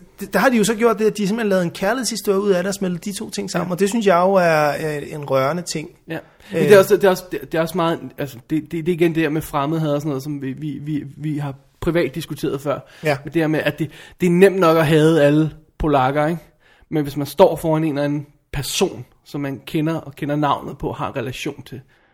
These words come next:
Speaker 2: så er det pludselig, man får en forbindelse, så er, så, så er det meget sværere at være så generelt at sige, at alle pa-, polakker er nogle idioter.
Speaker 1: Ja.
Speaker 2: Eller irakker, eller pakistanere, eller hvem det nu er, eller sådan noget, ikke?
Speaker 1: Ja.
Speaker 2: De der personlige reaktioner, hvis man får dem, og ikke bare lukker sig af og sådan noget. Og det er det, film inviterer til, jo, ikke?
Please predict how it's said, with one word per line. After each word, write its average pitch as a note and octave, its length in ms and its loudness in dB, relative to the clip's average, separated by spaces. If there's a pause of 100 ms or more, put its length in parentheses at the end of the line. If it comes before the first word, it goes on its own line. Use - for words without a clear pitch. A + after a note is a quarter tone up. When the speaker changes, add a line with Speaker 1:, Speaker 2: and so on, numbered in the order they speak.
(140)
Speaker 2:
så - 140 -2
er D3 40 4
det C#3 100 2
pludselig, D#3+ 260 -4
man D3 100 -2
får C3+ 160 -4
en - 60 -8
forbindelse, C#3 480 -8
så E3 100 -2
er, C3+ 140 0 (160)
så, D3+ 160 2
så E3+ 120 0
er D#3 40 4
det D#3 80 0
meget C#3+ 220 0
sværere C#3+ 300 0
at C#3+ 60 0
være C#3 160 -2
så C#3 160 -12
generelt B2+ 360 -4
at B2 60 -10
sige, - 140 -10
at - 40 -8
alle C3 120 -4 (100)
pa-, - 480 -16
polakker A#2+ 380 -4
er B2+ 40 -6
nogle B2+ 180 -8
idioter. B2 400 -10 (220)
Speaker 1:
Ja. C3+ 140 0 (100)
Speaker 2:
Eller A#2+ 200 -2
irakker, B2 440 -4
eller B2 160 -4
pakistanere, B2+ 460 -8
eller A3 120 -2
hvem B3+ 160 4
det G#3 100 0
nu F3+ 60 2
er, D3 100 2
eller D#3 140 -2
sådan D#3 140 -12
noget, D3+ 140 -8
ikke? F#3+ 120 -10 (100)
Speaker 1:
Ja. D3 120 -2 (220)
Speaker 2:
De F#3 80 2
der G#3 80 10
personlige G3+ 500 2
reaktioner, F3 480 2
hvis E3 120 -4
man E3+ 80 0
får G3+ 240 6
dem, F3+ 200 0 (120)
og - 100 -8
ikke D#3 120 -8
bare E3 180 6
lukker D#3+ 200 2
sig D3+ 180 -4
af C3 180 -2
og D3+ 80 -12
sådan D#3+ 100 -12
noget. D3 140 -10 (640)
Og - 80 -12
det E3 60 0
er D#3 40 2
det, E3 120 2
film F3+ 200 -6
inviterer F#3 420 -4
til, - 140 -8
jo, C#3 120 -6
ikke? E3 100 -10